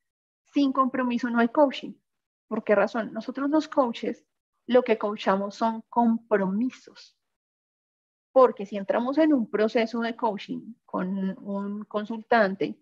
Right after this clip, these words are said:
con un coachee, que no esté realmente comprometido, se puede dar cuenta a través de la conversación que nosotros, eh,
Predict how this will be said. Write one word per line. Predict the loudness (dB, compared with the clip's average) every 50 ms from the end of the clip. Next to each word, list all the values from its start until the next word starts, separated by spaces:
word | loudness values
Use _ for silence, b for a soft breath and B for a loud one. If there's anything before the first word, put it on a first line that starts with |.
| _ _ _ _
con | -10 -6 -6
un | -6 -4
coachee, | -2 -4 -4 -4 -4 -6 -6 -6 -8 -10 _ _ _ _ _ _ _ _ _ _
que | -6 -2 0 0
no | 0 0 -2 0 2 2
esté | 2 4 2 2
realmente | 4 4 2 0 0 -2 -8 -6 -6 -4
comprometido, | -4 -2 -4 -2 -2 -2 -2 -2 -4 -4 -6 -6 -6 -6 -4
se | -2 -4 -4
puede | -2 0 2 4 6 8 8
dar | 8 6 4 4 2
cuenta | 2 2 2 2 0
a | 0
través | 2 2 4 4
de | 4 2
la | 0
conversación | 0 0 -2 -4 -4 -4 -6 -6 -6 -6 -6
que | -4 -4
nosotros, | -4 -4 -6 -6 -8 -8 -6 -6 -6 -4 -4
eh, | -4 -4 -2 -2 -2 -2 -2 -4 -8 -14